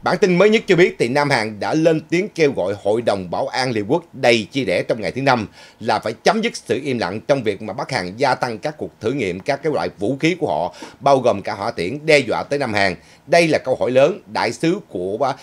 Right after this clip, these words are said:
Nam Hàn tại Liên Quốc là Won Jun, à, Won Jun Kut đã lên tiếng với lại các thông tín viên sau khi có một phiên họp khẩn cấp của Hội đồng Bảo an Liên Hiệp Quốc liên quan tới việc mà Bắc Hàn đã có một cái hỏa tiễn đạn đạo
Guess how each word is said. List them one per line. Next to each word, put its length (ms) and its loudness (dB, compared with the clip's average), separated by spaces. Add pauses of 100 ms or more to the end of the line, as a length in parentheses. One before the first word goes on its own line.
(160)
Nam 220 0
Hàn 200 0
tại 180 -6
Liên 200 0
Quốc 200 0
là 260 -6 (100)
Won 320 0 (120)
Jun, 340 -4
à, 140 -4
Won 300 -2 (120)
Jun 240 -2 (140)
Kut 180 2 (160)
đã 120 -6
lên 200 0
tiếng 280 -2
với 100 -2
lại 140 -2
các 120 -10 (120)
thông 220 0
tín 140 -2
viên 220 4 (280)
sau 220 2
khi 200 0
có 120 -6
một 140 -4 (180)
phiên 180 0
họp 240 -8
khẩn 260 -4
cấp 340 0
của 120 -2
Hội 160 -2
đồng 160 -6
Bảo 60 -6
an 240 0
Liên 180 -2
Hiệp 140 -6
Quốc 180 0 (300)
liên 240 4
quan 220 2
tới 140 -2
việc 240 -4
mà 180 -8
Bắc 200 -10
Hàn 240 -6
đã 200 -6
có 200 -4
một 200 -8
cái 100 -4
hỏa 180 -6
tiễn 200 -8
đạn 160 -6
đạo 160 -4